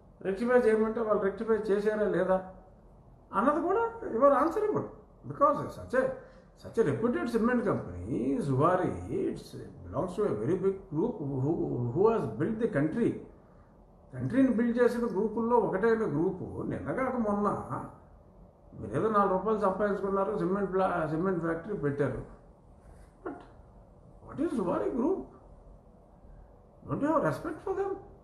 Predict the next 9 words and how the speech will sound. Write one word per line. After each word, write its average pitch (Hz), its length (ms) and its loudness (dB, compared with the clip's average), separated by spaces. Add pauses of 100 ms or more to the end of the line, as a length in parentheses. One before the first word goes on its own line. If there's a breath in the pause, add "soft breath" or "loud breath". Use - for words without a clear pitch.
(720)
Such - 140 -6
a 226 180 4
big - 100 0 (120)
group. 175 440 4 (760)
ఆ 156 140 4
రోజుల్లో 247 420 4 (840)
ఆంధ్ర 180 220 0
రాష్ట్రం 220 380 0
వచ్చి, 226 260 -2